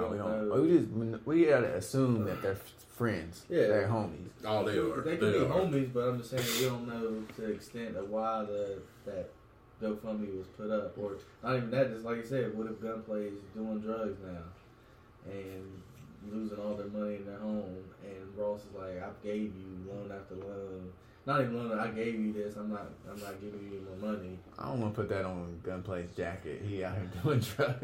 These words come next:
Speaker 1: No, I'm just
Speaker 2: That
Speaker 1: saying,
Speaker 2: sounds
Speaker 1: no.
Speaker 2: kinda
Speaker 3: No,
Speaker 2: crazy.
Speaker 3: nigga, this nigga was in somewhere doing coke. Like, there's evidence of that. So.
Speaker 2: Oh, okay.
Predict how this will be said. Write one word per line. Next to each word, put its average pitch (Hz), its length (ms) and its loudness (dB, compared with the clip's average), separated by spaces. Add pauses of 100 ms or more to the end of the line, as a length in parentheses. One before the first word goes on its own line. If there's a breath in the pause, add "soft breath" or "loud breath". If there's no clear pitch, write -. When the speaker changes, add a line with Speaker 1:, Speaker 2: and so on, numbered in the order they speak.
Speaker 1:
No, 185 160 6
I'm 175 80 2
just 147 200 6
Speaker 2:
That 170 60 6
Speaker 1:
saying, 175 140 8
Speaker 2:
sounds 135 200 6
Speaker 1:
no. - 200 6
Speaker 2:
kinda 104 180 8
Speaker 3:
No, 123 340 12
Speaker 2:
crazy. 107 180 10
Speaker 3:
nigga, 113 120 12
this 180 220 12
nigga 170 260 12
was 123 320 12
in 117 680 8
somewhere 127 420 6
doing 107 280 4
coke. 110 340 2 (680)
Like, 95 160 -2
there's 135 280 10
evidence 92 500 10
of 85 120 -2
that. 87 440 0
So. 101 80 2
Speaker 2:
Oh, 87 280 4
okay. 73 180 -6